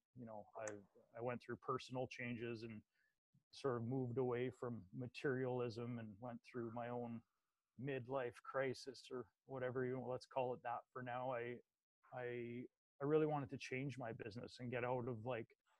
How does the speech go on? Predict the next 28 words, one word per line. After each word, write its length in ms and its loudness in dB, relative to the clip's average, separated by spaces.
<clears throat> 20 -8
uh, 240 2
you 60 -4
know, 260 -4
t-, 160 -12
that 140 2
luxury 500 -2
market 400 0
and 240 -4
go 160 4
more 400 2
towards 560 2
the, 240 0
uh, 300 0
the 80 -4
social 400 -2
side 300 0
of 80 -2
things. 340 -2
And, 160 -8
uh, 320 0
I 60 2
guess 200 0
I 80 -2
should 300 0
put 180 0
in 200 0
that, 180 -2